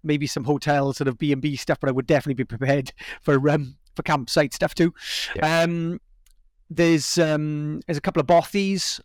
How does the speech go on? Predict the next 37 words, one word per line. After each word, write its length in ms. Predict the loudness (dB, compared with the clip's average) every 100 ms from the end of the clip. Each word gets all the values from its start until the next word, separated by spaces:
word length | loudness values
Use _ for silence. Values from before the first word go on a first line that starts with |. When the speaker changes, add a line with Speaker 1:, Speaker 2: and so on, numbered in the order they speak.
| -4
Speaker 1:
Uh, 420 | -2 0 0 0
there's 160 | -2 0
one 460 | 0 0 -2 -4
right 300 | 0 4 4
on 140 | 4 2
the 80 | 0
route. 400 | -2 -6 -14 -14 -18 -20 -20 -6
Um, 640 | -2 0 0 0 -2 -6 -8 _ -20 -6
highly 360 | 0 2 2
would 220 | 2 0 2
recommend, 840 | 0 0 0 2 0 -4 -6 -12
uh, 420 | -8 -4 -2 -2
the, 140 | -4 -6
the 200 | -2 -4
stay 300 | -2 0 0
in 80 | 0
the 80 |
bothy. 480 | 0 0 0 -4 -4 -8 -20 -18 -6
Um, 340 | -2 -2 -4
that's 200 | -8 -8
again 240 | -2 0 2
right 160 | 2
in 80 | 2
the 60 | 0
Speaker 2:
Yes. 80 |
Speaker 1:
heart 280 | 2 2 0
of 60 | -2
the 60 |
Cambrian 440 | -2 0 0 0 -2
Mountains. 640 | -4 -4 -2 -2 -4 -8 -16 -20 -20 -10
Um, 560 | -4 -2 -2 -2 -6 -10 _ _ -20 -20 _ -2
and, 280 | 0 0 0
and 180 | -2 0
certainly 240 | 0 2
in 80 | 0
some 240 | 2 0 2
places, 640 | 2 2 2 2 2